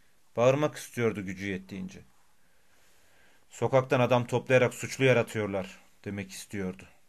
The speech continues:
Sinirini yenemiyordu. Dudaklarını kemiriyordu. Nöbetçi gözünü dayayıp bakıyordu. Soluklanıyordu. "Faşizm devrimcilerin hocasıdır."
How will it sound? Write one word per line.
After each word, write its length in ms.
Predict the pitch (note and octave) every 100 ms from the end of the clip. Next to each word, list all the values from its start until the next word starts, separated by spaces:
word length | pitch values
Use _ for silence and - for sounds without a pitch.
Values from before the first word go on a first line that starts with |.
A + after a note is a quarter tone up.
| _
Sinirini 520 | - - B2 A#2+ C3
yenemiyordu. 580 | A2+ A2+ A#2 F#2+ - - _ _ _ _
Dudaklarını 580 | A2+ C3 C3 B2 A#2+ A#2
kemiriyordu. 640 | - G2+ F#2 F2 E2 - - _ _ _ _ _ _ _ _ _ - - _ _ _
Nöbetçi 420 | A#2 A#2 C3 C3 A#2
gözünü 380 | A2+ G#2 A#2
dayayıp 380 | A2 G#2 A2+ A#2+
bakıyordu. 480 | - - A2 F#2 - - _ _ _ _ _ _
Soluklanıyordu. 840 | - - A2 G#2 G#2 G2 F#2 E2+ - _ _ _ _
"Faşizm 640 | - A#2 - A#2+ G#2 A#2+ A2+
devrimcilerin 680 | G#2 G#2 G2+ G2+ G2 A#2+ C3+
hocasıdır." 680 | G#2 F#2+ F#2+ F#2+ - -